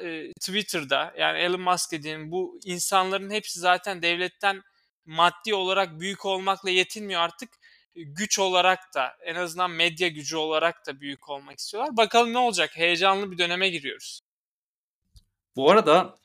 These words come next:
Speaker 2: bu konular hakkında bir tane benim takip ettiğim bir Instagram hesabı var. American Guy in Germany diye.
Speaker 1: <laughs>
Speaker 2: Abi takip edin. Bu Amerikalı abimiz Bavyera'da yaşıyor ve sürekli Almanların,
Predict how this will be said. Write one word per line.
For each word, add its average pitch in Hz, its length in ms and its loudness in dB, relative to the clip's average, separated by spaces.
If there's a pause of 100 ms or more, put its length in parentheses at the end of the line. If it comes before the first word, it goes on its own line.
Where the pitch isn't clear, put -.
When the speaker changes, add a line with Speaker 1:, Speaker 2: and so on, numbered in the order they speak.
(140)
Speaker 2:
bu 131 160 -8
konular 160 460 2
hakkında 160 640 0
bir 156 100 -20
tane 147 300 0
benim 151 160 -2
takip 139 360 2
ettiğim 143 340 -8
bir 147 220 -6 (320)
Instagram 139 540 0
hesabı 131 420 0
var. 143 320 0 (560)
American 151 500 0
Guy 143 300 8
in 135 140 -4
Germany 127 520 2
diye. 110 400 2 (400)
Speaker 1:
<laughs> - 680 -2
Speaker 2:
Abi 151 340 4
takip 165 420 2
edin. 165 280 -2
Bu 147 120 6
Amerikalı 160 520 4
abimiz 143 760 2
Bavyera'da 151 440 10
yaşıyor 131 360 6
ve 165 80 6
sürekli 180 680 2
Almanların, 151 840 6